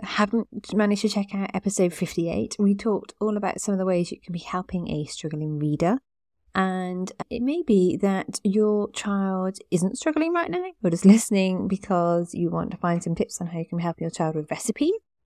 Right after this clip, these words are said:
That is absolutely fantastic. It's gonna be great to have you here.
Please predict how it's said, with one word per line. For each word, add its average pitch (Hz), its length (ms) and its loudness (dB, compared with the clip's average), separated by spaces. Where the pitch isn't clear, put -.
That - 200 0
is 156 180 -8
absolutely - 460 -10
fantastic. 156 600 -4
It's 240 100 -6
gonna 170 140 0
be 180 140 -4
great 202 180 2
to - 80 -14
have 160 160 -6
you 160 80 -2
here. 180 280 2